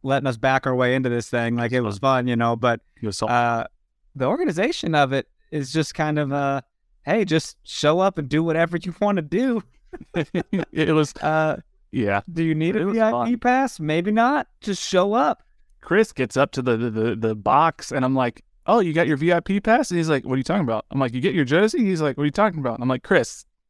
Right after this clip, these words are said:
Speaker 2: you gotta go check in, bro."
Speaker 1: You, I dropped the ball. Buddy, I didn't forward him the email. I didn't give him the info.
Speaker 2: Uh,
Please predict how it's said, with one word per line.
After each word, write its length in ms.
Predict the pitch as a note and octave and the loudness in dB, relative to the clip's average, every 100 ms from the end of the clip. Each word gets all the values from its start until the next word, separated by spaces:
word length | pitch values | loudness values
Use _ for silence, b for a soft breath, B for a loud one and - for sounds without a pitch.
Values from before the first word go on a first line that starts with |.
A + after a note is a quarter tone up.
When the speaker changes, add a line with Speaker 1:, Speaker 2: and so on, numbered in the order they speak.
| _ | _
Speaker 2:
you 60 | C#3+ | -2
gotta 80 | C3 | 0
go 80 | A2+ | 0
check 240 | C3 B2 | -2 0
in, 200 | F3+ A3+ | 2 0
bro." 280 | B2 C#3+ G3 D#3+ | 2 2 2 -2
Speaker 1:
You, 120 | D#3 _ _ - | -16 _ _ -6
I 140 | E3 | -2
dropped 220 | D#3 D3+ - | 2 0 0
the 60 | |
ball. 360 | A2+ D#3+ F3 _ _ _ - | 2 2 2 _ _ _ -2
Buddy, 220 | E3 G3 | 2 4
I 100 | E3 | 2
didn't 220 | F#3 F#3+ - | 2 -2 -4
forward 300 | E3+ F#3 F3 | -4 -2 -2
him 100 | E3+ | -2
the 180 | D3 F3 | -2 0
email. 240 | F#3+ D3+ | 0 0
I 60 | D3 | 0
didn't 180 | E3 C#3 | 0 -2
give 200 | C3 F3 | 0 0
him 160 | F3 E3+ | 0 2
the 180 | C#3+ C#3 | 2 2
info. 140 | |
Speaker 2:
Uh, 40 | A3+ | 0